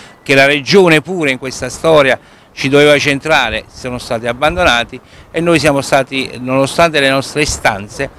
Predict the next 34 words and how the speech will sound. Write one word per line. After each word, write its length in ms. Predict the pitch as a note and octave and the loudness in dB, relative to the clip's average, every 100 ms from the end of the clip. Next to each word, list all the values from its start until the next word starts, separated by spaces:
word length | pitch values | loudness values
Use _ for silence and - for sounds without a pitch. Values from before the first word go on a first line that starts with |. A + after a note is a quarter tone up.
| - - _ | -20 -20 _
ecco, 380 | - C3 - A2+ | -4 -4 -4 -6
loro 260 | C#3+ C#3 | 0 2
hanno 180 | C#3 C#3 | 2 0
deciso 520 | C#3 C#3 D#3 D3 B2 | -2 -2 0 -2 -2
con 120 | A#2 | -6
i 60 | A#2 | -6
quattordici 640 | A#2 A#2 D3 C#3+ C#3 A#2+ | -6 -6 -4 -4 -4 -4
patrioti 720 | C3 C3 C3 C#3+ D3 C3+ A2 A2+ | -2 -2 -2 2 4 2 -2 -10
che 220 | A2+ A2 | -8 -8
la, 220 | A2+ A#2 | -2 -2
all'epoca 360 | A#2+ C3+ C3 B2+ | 0 -2 -2 -4
il 140 | B2 | -6
governo 340 | A#2 A#2+ C3+ B2+ | -2 0 0 -2
di 80 | |
centrodestra 800 | A#2+ C3 B2+ C3 B2+ A2 - A2 G2 - - | -6 -6 -4 -4 -4 -6 -8 -8 -8 -12 -14
andò, 440 | - B2+ D#3 F3+ - _ _ - | -4 -2 2 2 0 _ _ -10
ha 80 | C#3 | -10
buttato 400 | D3+ - A2+ B2+ | -8 -6 -4 -2
la 100 | C3+ | -4
gente 280 | G#2+ G#2 | -6 -10
in 80 | G#2 | -12
mezzo 200 | G2+ F#2+ | -14 -12
alla 120 | F#2+ F#2 | -12 -14
strada. 440 | - F2 E2+ _ _ | -16 -20 -20 _ _
Ora 320 | - E3 E3+ - _ - _ _ | 0 2 2 0 _ -20 _ _
ci 280 | - - D3 | -4 -2 0
deve 220 | D3 D3 | 2 2
stare 320 | - D#3 D#3+ | 2 0 0
un 100 | D#3 | -2
recupero, 680 | C#3+ C3 - F#2+ F2+ G2 A2 - | -6 -6 -6 -18 -12 -8 -8 -8
perché 300 | A#2+ - C#3 | -12 -8 -6
non 240 | C3+ C3+ | -4 -2
è 80 | B2+ | -4
possibile 720 | - B2 - C3+ G#2 A#2+ - | -6 -8 -4 -4 -4 -10 -12